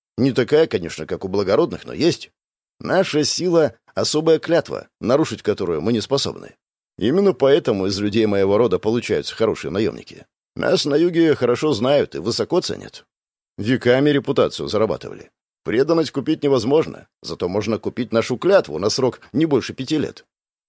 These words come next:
То есть, в принципе, любой срок можно обговорить, но нет уверенности, что силы крови надолго хватит. Если решите меня нанять,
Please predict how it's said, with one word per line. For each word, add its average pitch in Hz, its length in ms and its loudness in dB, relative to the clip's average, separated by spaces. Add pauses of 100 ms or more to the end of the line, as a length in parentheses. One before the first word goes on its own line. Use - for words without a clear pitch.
(100)
То 127 120 2
есть, 135 180 2
в - 40 -18
принципе, 139 420 0
любой 180 340 4
срок 113 260 0
можно 113 300 2
обговорить, 127 600 2
но 127 160 -2
нет 220 200 0
уверенности, 185 540 2
что 139 180 -4
силы 151 300 2
крови 143 280 2
надолго 123 460 2
хватит. - 460 -6 (440)
Если 107 460 0
решите 104 380 -2
меня 95 240 0
нанять, 95 420 0